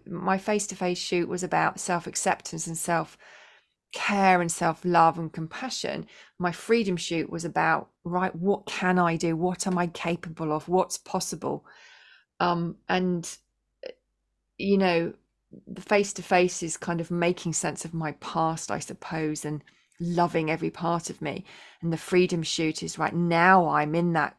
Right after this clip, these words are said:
positive space. Where do I wanna go? What can I do and achieve?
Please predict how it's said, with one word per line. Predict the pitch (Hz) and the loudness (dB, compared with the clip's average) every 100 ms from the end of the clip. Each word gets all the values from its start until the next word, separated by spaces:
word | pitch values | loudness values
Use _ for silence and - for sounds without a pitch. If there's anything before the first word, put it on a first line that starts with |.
| _ | _
positive | - 165 - - 147 | -8 -8 -6 -8 -6
space. | - - 147 147 160 | -4 0 0 -2 -8
Where | 151 156 170 170 | -2 4 8 6
do | 170 160 | 4 0
I | 143 | -2
wanna | 156 160 156 165 | 0 -2 -6 -2
go? | 170 160 143 143 - - - | 0 2 2 -2 -10 -20 -8
What | 175 185 - | 0 0 0
can | - - 180 | -6 -2 0
I | 170 156 | 2 0
do | 156 165 160 147 | 0 0 0 0
and | 143 | -4
achieve? | - - 156 143 - - | -6 -4 -2 -4 -6 -12